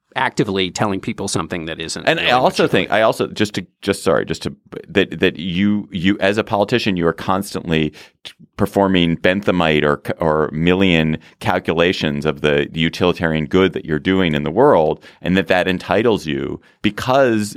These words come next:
Speaker 2: we live in a world where people misinterpret things or where you don't want to talk about everything all the time, that entitles you to a certain,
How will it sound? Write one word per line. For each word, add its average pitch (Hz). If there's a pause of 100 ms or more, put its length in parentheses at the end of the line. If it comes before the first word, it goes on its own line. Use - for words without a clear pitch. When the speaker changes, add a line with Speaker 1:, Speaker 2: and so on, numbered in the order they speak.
(120)
Speaker 2:
we 92
live 92
in 104
a 101
world 76
where 73
people 80
misinterpret 127
things 101
or 78
where 69 (240)
you 80
don't 85
want 80
to -
talk 85
about 80
everything 80
all 76
the 82
time, 113
that 87
entitles 101
you 92
to 85
a 82
certain, 113